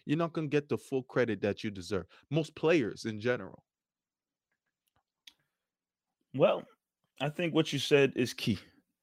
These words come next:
Speaker 2: Right now, yeah, Ja'Marr Chase is looking like the guy, especially if he continues on the trajectory that he's on. It's signed, sealed, and delivered that he would be Offensive Rookie of the Year.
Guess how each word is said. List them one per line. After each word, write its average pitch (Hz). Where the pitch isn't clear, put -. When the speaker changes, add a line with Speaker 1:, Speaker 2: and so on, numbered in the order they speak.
Speaker 2:
Right 143
now, 175
yeah, 139
Ja'Marr 117
Chase 110
is 98
looking 104
like 92
the 98
guy, 90
especially 113
if 110
he 113
continues 123
on 117
the 110
trajectory 113
that 107
he's 104
on. 143
It's -
signed, 139
sealed, 123
and 113
delivered 101
that 92
he 117
would 101
be 98
Offensive 92
Rookie 95
of 85
the 87
Year. 80